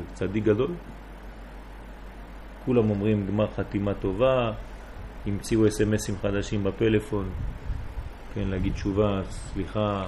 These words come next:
הכל בפלאפונים עכשיו. כל ערב יום הכיפורים מרוויחים לא יודע כמה מיליוני דולרים ו-, ושקלים רק עם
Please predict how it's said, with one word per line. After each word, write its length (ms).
הכל 280
בפלאפונים 640
עכשיו. 180
כל 260
ערב 320
יום 140
הכיפורים 500
מרוויחים 460
לא 40
יודע 160
כמה 240
מיליוני 640
דולרים 480
ו-, 180
ושקלים 680
רק 200
עם 120